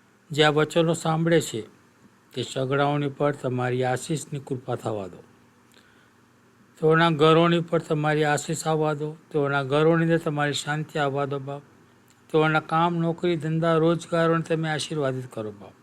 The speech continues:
કોઈ પણ ઘરમાં માંદગી હોય, એ માંદગીના તમે ધમકાવો અને ત્યાંથી માંદગી બહાર નીકળે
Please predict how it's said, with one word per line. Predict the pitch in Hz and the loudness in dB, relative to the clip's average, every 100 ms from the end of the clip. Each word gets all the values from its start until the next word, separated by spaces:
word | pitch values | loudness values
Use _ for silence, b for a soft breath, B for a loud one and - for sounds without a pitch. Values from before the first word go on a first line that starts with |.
| _ _ _ _ _ b b b b b - | _ _ _ _ _ b b b b b -2
કોઈ | 147 | 0
પણ | 147 170 | 2 0
ઘરમાં | 160 165 170 | 2 2 2
માંદગી | 165 165 170 170 180 156 | 2 2 0 -2 -2 0
હોય, | 127 113 - _ _ _ _ _ _ _ _ | 0 -4 -14 _ _ _ _ _ _ _ _
એ | 123 | -10
માંદગીના | 127 143 156 156 160 151 147 | -4 -2 -2 -4 -6 -4 -6
તમે | 147 135 139 | -8 -8 -4
ધમકાવો | 123 135 131 170 160 113 - _ - | -2 -2 0 0 2 -2 -8 _ -10
અને | 135 135 | -6 -4
ત્યાંથી | 131 135 131 - 139 | -4 -4 -4 -6 -6
માંદગી | 139 143 147 151 | -4 -6 -4 -4
બહાર | 135 147 160 | 0 0 2
નીકળે | 165 160 113 | 0 -4 -8